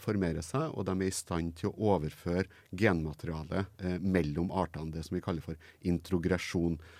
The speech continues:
Eh, i, i hundefamilien så skjer det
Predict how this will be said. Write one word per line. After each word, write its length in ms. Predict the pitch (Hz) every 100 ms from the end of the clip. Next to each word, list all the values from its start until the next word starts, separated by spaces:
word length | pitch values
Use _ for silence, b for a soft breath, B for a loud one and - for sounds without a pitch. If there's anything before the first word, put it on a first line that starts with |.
| B -
Eh, 260 | 85 87 82 85
i, 40 | - -
i 120 | 98 92
hundefamilien 800 | 110 80 76 85 80 78 95 104
så 160 | 104
skjer 300 | - 85 85
det 100 | 76